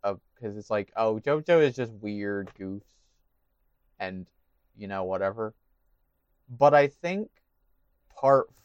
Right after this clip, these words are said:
four is where Araki starts to really develop,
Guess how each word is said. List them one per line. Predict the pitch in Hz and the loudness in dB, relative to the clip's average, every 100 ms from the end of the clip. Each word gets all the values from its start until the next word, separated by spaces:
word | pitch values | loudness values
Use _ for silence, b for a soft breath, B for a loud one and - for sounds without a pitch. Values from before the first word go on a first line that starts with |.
| - | -4
four | 113 117 139 156 170 _ _ _ _ _ _ _ | 0 2 2 0 -6 _ _ _ _ _ _ _
is | 123 120 | -6 0
where | 135 127 | 4 6
Araki | 117 117 113 117 107 104 - _ _ _ _ _ _ _ _ _ _ _ | 6 4 2 -6 -6 -6 -10 _ _ _ _ _ _ _ _ _ _ _
starts | - 127 120 _ - - | -2 -2 -2 _ -18 -10
to | 120 110 110 | -8 -8 -10
really | 113 120 123 120 117 117 117 | -8 -6 -4 -6 -6 -8 -6
develop, | 107 110 104 104 101 | -6 -2 -2 0 -2